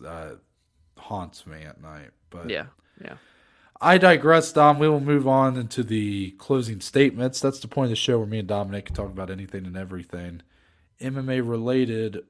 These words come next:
Speaker 1: or not. So, Dominic, do you have any closing statements for this Monday edition?
Speaker 2: Oh, I'm just gonna go back to kind of the opening statements that we had,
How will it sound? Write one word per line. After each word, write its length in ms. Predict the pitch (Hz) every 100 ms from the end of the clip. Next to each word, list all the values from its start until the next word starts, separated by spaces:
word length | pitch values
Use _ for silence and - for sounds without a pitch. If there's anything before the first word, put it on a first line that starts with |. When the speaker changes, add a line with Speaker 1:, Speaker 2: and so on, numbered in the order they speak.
| _
Speaker 1:
or 760 | 104 117 123 123 120 113 98 - _ _
not. 760 | 90 95 127 135 92 98 -
So, 140 | - 98
Dominic, 580 | 92 113 123 113 107
do 80 | -
you 140 | 107 113
have 260 | 117 113
any 160 | 110 104
closing 520 | 92 - 110 110 107
statements 800 | - - 107 87 98 95 - - - _
for 120 | 98
this 320 | 90 95 90
Monday 480 | 87 90 92 92 90
edition? 600 | 80 82 80 - - - _ _ _ _ _ 151 180 180 175
Speaker 2:
Oh, 1160 | 170 170 165 160 156 151 147 147 147 143 143 143
I'm 100 | 156
just 140 | 175 -
gonna 160 | 185 160
go 560 | 165 165 160 160 160
back 360 | 151 165 160 -
to 100 | 160
kind 240 | 165 165
of 80 | 165
the 140 | 147 151
opening 300 | 214 143 123
statements 420 | - 135 131 139
that 140 | 127
we 120 | 120 131
had, 440 | 135 139 170 175